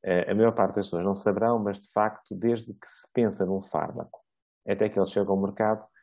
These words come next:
podem decorrer doze a vinte anos e o custo de um fármaco, incluindo as tentativas falhadas,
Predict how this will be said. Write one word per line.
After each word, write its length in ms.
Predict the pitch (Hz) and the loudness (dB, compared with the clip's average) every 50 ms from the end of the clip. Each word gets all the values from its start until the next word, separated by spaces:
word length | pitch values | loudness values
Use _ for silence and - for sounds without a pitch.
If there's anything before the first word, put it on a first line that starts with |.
| _ _ _ _ _ | _ _ _ _ _
podem 300 | - 104 104 104 110 104 | 2 4 4 4 2 0
decorrer 380 | 101 - - 90 - 101 92 90 | 0 -2 -6 -4 0 0 0 0
doze 280 | 90 98 98 92 95 | 2 2 0 2 2
a 40 | 95 | 0
vinte 300 | 92 98 101 98 101 104 | 0 0 -2 -2 -2 -2
anos 420 | 104 101 101 107 110 - - - _ _ _ _ _ _ _ _ _ _ - | 0 0 0 -2 -6 -10 -16 -20 _ _ _ _ _ _ _ _ _ _ 0
e 160 | 110 110 110 | 4 4 4
o 180 | 107 104 - - _ - | 4 2 0 -10 _ 0
custo 600 | - 120 117 120 120 - - - - 131 143 - - | 2 4 4 4 2 -2 -8 -6 -4 -4 -4 -4 -2
de 120 | 98 101 | 0 0
um 80 | 101 98 | 0 0
fármaco, 460 | - - 82 82 85 92 101 101 - - | 0 0 0 0 0 0 -2 -4 -4 -4
incluindo 300 | 113 101 101 - 101 95 | -4 -2 0 0 0 0
as 80 | 92 - | 0 -2
tentativas 420 | - 95 95 90 - 90 92 87 | -2 -2 -2 -2 -2 -2 -2 -2
falhadas, 600 | - - 85 82 80 76 78 - 98 98 - - | -2 -2 -2 -2 -2 -4 -4 -6 -8 -10 -12 -14